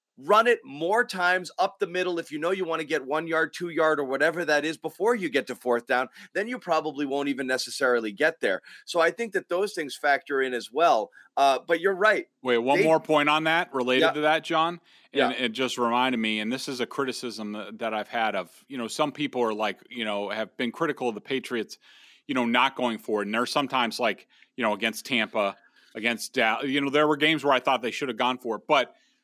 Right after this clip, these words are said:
Speaker 2: some of the criticism, what people also don't factor in is that these fourth and short situations, two-point situations, they're all basically the same, okay?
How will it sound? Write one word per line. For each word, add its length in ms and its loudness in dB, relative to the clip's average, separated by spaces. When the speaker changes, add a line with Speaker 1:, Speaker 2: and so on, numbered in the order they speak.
Speaker 2:
some 300 2
of 60 2
the 60 2
criticism, 800 -2
what 280 0
people 380 0
also 400 4
don't 180 0
factor 460 -4
in 200 -12
is 220 -2
that 260 2
these 260 -2
fourth 440 4
and 120 2
short 320 2
situations, 840 -4
two-point 560 -4
situations, 580 -6
they're 160 4
all 140 8
basically 460 2
the 100 -4
same, 340 0
okay? 460 0